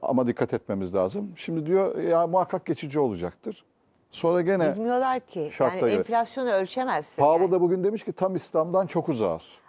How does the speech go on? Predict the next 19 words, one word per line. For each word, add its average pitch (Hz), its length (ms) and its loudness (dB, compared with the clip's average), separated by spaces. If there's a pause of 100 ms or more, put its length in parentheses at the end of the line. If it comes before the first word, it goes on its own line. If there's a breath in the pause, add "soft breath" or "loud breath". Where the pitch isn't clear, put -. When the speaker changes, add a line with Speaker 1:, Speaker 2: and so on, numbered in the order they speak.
(140)
Speaker 2:
Ay, 120 100 -6
şimdi 139 140 6
Speaker 1:
Baktı 143 160 -4
hisse 175 180 -2
senetleri 160 440 0
düşüyor. 160 400 2 (280)
Speaker 2:
E, - 20 -20
tabii, 143 280 -6
ha, 143 200 -4
Speaker 1:
Dolar 165 200 4
Speaker 2:
şimdi, 175 120 2
Speaker 1:
endeksi 151 220 0
Speaker 2:
tabii, 160 80 -4
Speaker 1:
yükseliyor. 147 480 0
Speaker 2:
Pav-, 170 160 2
Powell, 180 180 -4
Powell 170 340 -4
farklı 160 480 -4
bak. 117 120 -6